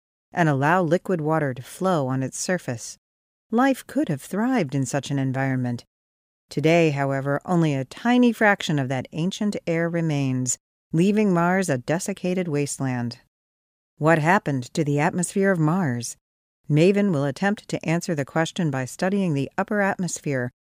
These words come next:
where gaseous material could be lost to space. Schneider explains what the I U V S saw in its first look.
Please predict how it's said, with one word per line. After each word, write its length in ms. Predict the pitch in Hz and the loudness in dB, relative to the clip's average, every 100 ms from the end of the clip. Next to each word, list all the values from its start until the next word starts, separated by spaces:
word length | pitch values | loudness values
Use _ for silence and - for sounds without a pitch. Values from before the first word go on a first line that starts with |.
| _ _ | _ _
where 100 | 151 | -2
gaseous 560 | 131 160 208 - 208 - | 2 0 0 -2 -4 -2
material 460 | 175 - 196 143 | -4 0 2 2
could 180 | 131 143 | 0 -2
be 140 | 147 139 | -2 -2
lost 420 | 156 180 - - | -2 -2 -6 -12
to 80 | 131 | -12
space. 580 | - 180 143 113 - - _ _ _ _ _ _ _ | -2 0 0 -2 -14 -16 _ _ _ _ _ _ _
Schneider 460 | - 156 160 151 | 0 2 4 2
explains 600 | 135 - - 180 165 151 | 0 -4 0 2 2 2
what 160 | 143 165 | -2 0
the 160 | 156 - | -2 -2
I 140 | 170 | 0
U 180 | 214 202 | 2 2
V 160 | 185 185 | 2 2
S 160 | 190 | 0
saw 300 | - 180 190 | -2 -2 0
in 140 | 135 131 | 0 -2
its 180 | - | -6
first 420 | - 196 220 - 175 | -4 -2 -2 -6 -2
look. 380 | 151 127 - | 0 0 -6